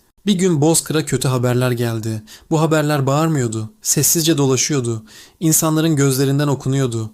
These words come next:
Ateşlerin başında konuşmalar kısaldı. Gülüşler azaldı. Çünkü Türk yurdunda karanlık gezmeye başlamıştı. Özgürlük zorlanıyor, başlar eğilmek isteniyordu.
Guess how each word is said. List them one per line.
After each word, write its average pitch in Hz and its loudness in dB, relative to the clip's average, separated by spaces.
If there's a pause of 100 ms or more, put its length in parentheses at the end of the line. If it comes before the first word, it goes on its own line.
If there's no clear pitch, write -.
(440)
Ateşlerin 156 0
başında 143 0
konuşmalar 127 -2
kısaldı. 120 -2 (440)
Gülüşler 143 0
azaldı. 117 -2 (300)
Çünkü 147 -4
Türk 165 -2
yurdunda 135 0
karanlık 127 0
gezmeye 131 0
başlamıştı. 117 -4 (420)
Özgürlük 139 2
zorlanıyor, 131 0 (360)
başlar 127 0
eğilmek 135 0
isteniyordu. 127 -2